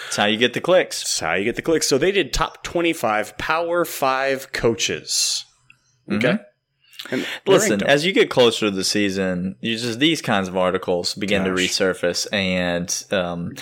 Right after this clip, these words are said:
Speaker 1: you just begin to salivate. So we thought we'd have some fun, and, um,
Speaker 2: Let's have some
Speaker 1: you
Speaker 2: fun.
Speaker 1: know how this is gonna go already,
Speaker 2: <laughs> Yeah.
Speaker 1: Georgia fans.
Speaker 2: If
Speaker 1: Like,
Speaker 2: you've
Speaker 1: you're
Speaker 2: been listening to this
Speaker 1: listening, like,
Speaker 2: pod
Speaker 1: you
Speaker 2: for a
Speaker 1: know.
Speaker 2: while, you know what's happening. We are bearing the lead because there's gonna be s-, a name that crops up,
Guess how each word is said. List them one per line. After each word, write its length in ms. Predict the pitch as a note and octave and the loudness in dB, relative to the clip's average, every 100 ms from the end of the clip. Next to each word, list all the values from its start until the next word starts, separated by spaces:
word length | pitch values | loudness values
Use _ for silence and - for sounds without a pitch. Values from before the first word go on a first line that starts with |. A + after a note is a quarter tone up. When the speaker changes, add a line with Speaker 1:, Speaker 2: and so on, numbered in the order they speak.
| - - - | -12 -12 -12
Speaker 1:
you 100 | - | -6
just 220 | A#2+ C3+ - | -4 -4 -2
begin 240 | F#2 F2+ | -2 -2
to 60 | F2 | -4
salivate. 500 | - F2 F2+ F2+ E2+ | -4 -2 0 -2 -2
So 140 | C3 | -2
we 120 | E3+ | -2
thought 220 | G3+ G#2 | 2 2
we'd 100 | F2+ | 2
have 200 | F#2 F2+ | -2 -4
some 160 | - F#2+ | -6 -6
fun, 480 | - F#2 F#2 F2+ - _ - | -2 0 0 -4 -10 _ -8
and, 720 | F#2 F2+ F2 F2 E2+ F#2+ - - | -6 -4 -4 -4 -6 -6 -8 -6
um, 480 | G2+ - F#2+ - - | -6 -6 -6 -10 -8
Speaker 2:
Let's 120 | A2+ B2 | -4 -2
have 100 | A2+ | 2
some 100 | F3+ | 4
Speaker 1:
you 100 | D4 | 6
Speaker 2:
fun. 60 | |
Speaker 1:
know 120 | B2 | 6
how 160 | F#2 F2+ | 2 0
this 180 | G2 G#2 | 0 0
is 120 | A#2 | 0
gonna 200 | A2+ G#2+ | 2 4
go 160 | G2+ F#2 | 6 6
already, 440 | F2 F2 F2+ E2+ - | 4 4 2 2 -6
Speaker 2:
<laughs> 80 | - | -2
Yeah. 160 | D#3 A2+ | -2 0
Speaker 1:
Georgia 260 | A2 G2+ F#2+ | 2 2 2
fans. 260 | F#2+ E2 A2 | -2 2 6
Speaker 2:
If 60 | |
Speaker 1:
Like, 120 | D3+ G3 | 6 6
Speaker 2:
you've 80 | |
Speaker 1:
you're 80 | G#2+ | 6
Speaker 2:
been 80 | - | 6
listening 220 | F#3 G3 | 6 4
to 60 | F3+ | 2
this 80 | F3 | 2
Speaker 1:
listening, 60 | F#2 | 2
like, 80 | |
Speaker 2:
pod 80 | A#2 | 4
Speaker 1:
you 80 | C#3+ | 4
Speaker 2:
for 80 | C#3 | 4
a 20 | |
Speaker 1:
know. 60 | G#2+ | 2
Speaker 2:
while, 260 | G#2 G2+ | 2 0
you 220 | G2+ B2 | 0 0
know 280 | C3+ B2+ A#2 | 2 2 2
what's 240 | G#2 G2+ - | 2 -2 -2
happening. 540 | G2+ F#2+ G2 F#2+ F#2+ | -4 -4 -4 -4 -2
We 140 | G#2 G#2+ | 0 2
are 100 | F#2+ | 2
bearing 360 | G2 A#2 C3 | 2 2 2
the 100 | C#3 | 2
lead 400 | B2+ G2+ F#2+ F#2+ | 2 2 2 0
because 360 | F#2 G2 F#2+ F2 | -2 -2 0 0
there's 220 | F#2+ G2+ | 0 0
gonna 160 | A2 A2 | -2 0
be 100 | A#2+ | 0
s-, 160 | - - | 0 -2
a 80 | |
name 320 | B2+ A#2 G#2+ A2 | -2 0 0 0
that 160 | A2 | -2
crops 380 | - F2+ F#2 - | -2 -2 -2 -2
up, 260 | E2+ D#2 | -2 -2